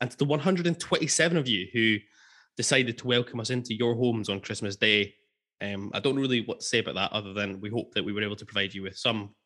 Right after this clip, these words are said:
company, comfort, whatever it might have been, the reason you were listening to us. We appreciate it anyway. We appreciate all of our listeners joining us since we started this up, uh, twenty-four episodes ago.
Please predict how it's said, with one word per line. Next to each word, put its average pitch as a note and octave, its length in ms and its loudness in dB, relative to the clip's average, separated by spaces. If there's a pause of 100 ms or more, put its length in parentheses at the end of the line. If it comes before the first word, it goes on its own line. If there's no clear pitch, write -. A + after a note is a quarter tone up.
(260)
company, C#3 400 4
comfort, C3 720 2 (360)
whatever C#3 320 4
it - 60 2
might B2 140 4
have A#2+ 100 0
been, B2 200 4
the A#2 60 0
reason A#2 180 2
you A2+ 100 -6
were A2 60 -4
listening G#2+ 220 -8
to G#2+ 200 0
us. - 320 -4
We A2 80 2
appreciate A2 540 0
it - 60 -4
anyway. G2+ 460 0 (480)
We - 60 -6
appreciate A2+ 320 0
all A2+ 140 2
of A2 80 -2
our G#2 80 0
listeners G2+ 440 -4
joining G2+ 300 -4
us - 140 -6
since F2+ 180 -8
we - 60 -12
started G2 280 -4
this - 160 -8
up, G2+ 200 -6 (220)
uh, F#2 260 -8 (140)
twenty-four - 340 -4
episodes F#2+ 300 -8
ago. F3+ 440 2